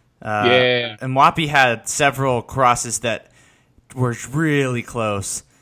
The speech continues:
Speaker 1: Uh,
Speaker 2: Mm-hmm.
Speaker 1: and, and then finally he was able to find Zayed, and Zayed put it in, you know, he, he, he had a really nice cushion header there,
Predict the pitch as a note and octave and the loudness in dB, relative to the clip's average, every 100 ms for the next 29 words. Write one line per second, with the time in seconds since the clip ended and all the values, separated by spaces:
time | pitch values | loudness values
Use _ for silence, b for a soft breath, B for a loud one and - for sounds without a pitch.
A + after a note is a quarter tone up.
0 | b b - - A2 G#2 G2+ F#2+ F2 _ | b b -10 -2 2 4 2 0 -6 _
1 | _ _ _ _ - A#2 A2+ A#2+ A#2 A2 | _ _ _ _ -8 -6 -4 -4 -4 2
2 | C3 B2+ A#2+ A#2 G#2+ A#2+ A2+ A2+ A#2+ A#2 | 4 4 2 -2 -6 -8 -8 -8 -8 -4
3 | A2+ A2+ G#2 A#2 G#2+ G#2 G#2+ G2+ G#2 G2+ | -2 -2 -4 -2 -2 -2 -2 -2 -2 -4
4 | F#2+ _ - A2+ A#2 C#3 D#3 C3 - B2 | -8 _ -14 -4 2 4 4 2 -4 -4
5 | G#2+ _ _ _ _ _ _ _ _ _ | -6 _ _ _ _ _ _ _ _ _
6 | A2+ A2+ A#2 A2 G2+ B2+ - _ - D3 | -12 -10 -6 -6 -6 -8 -12 _ -10 -8
7 | C3 - D3 C#3+ - - C3 A#2+ A#2+ C#3+ | -8 -8 -8 -8 -14 -6 -2 0 0 -2
8 | A#2+ A2+ - B2+ A#2+ G#2+ A2 G#2+ G2 G2 | 0 -2 -4 -8 -6 -4 -2 -2 -6 -8
9 | F#2+ | -10